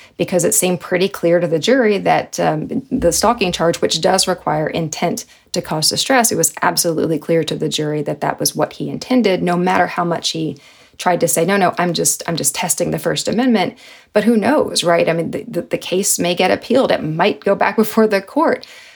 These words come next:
But the point of this is, when it,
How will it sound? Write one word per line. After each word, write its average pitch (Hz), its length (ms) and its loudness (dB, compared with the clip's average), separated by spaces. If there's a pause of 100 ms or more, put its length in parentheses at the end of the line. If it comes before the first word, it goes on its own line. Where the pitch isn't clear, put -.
(160)
But 214 140 2
the 180 100 4
point 294 380 0
of 214 100 2
this - 260 -2
is, - 440 -4 (340)
when 233 300 2
it, - 260 -2